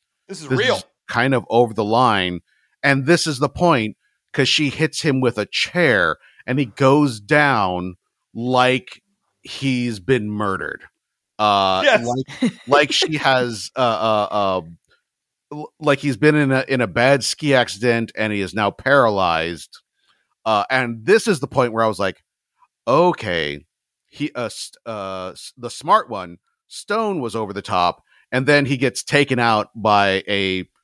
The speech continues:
Speaker 2: very small girl, uh, a-, and a chair. That says to me that this is, uh, a pl-, a plot, so I'm fine with that.
Speaker 1: See,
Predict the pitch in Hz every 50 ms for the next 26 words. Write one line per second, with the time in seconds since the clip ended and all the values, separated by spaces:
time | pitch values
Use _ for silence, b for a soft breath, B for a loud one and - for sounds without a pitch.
0 | _ _ _ _ - 104 139 143 147 135 - - 131 127 117 113 95 82 104 101
1 | 101 92 85 85 - - _ _ _ _ - 95 95 92 90 90 87 85 85 85
2 | - - _ _ _ - 95 - _ _ - 113 101 95 92 - - 135 117 104
3 | 85 76 69 67 - b b b b - 123 131 127 - 139 131 110 - - 107
4 | 120 120 113 104 98 95 87 - _ _ _ _ _ 98 98 117 107 101 92 -
5 | - 120 - - 107 101 90 76 - - - - 101 95 90 85 80 - - -
6 | 95 - _ - - - - - 95 - - - - 113 90 - - - - -
7 | _ - - 104 92 85 85 - - - 107 104 101 92 87 78 - - 58 -
8 | 165 -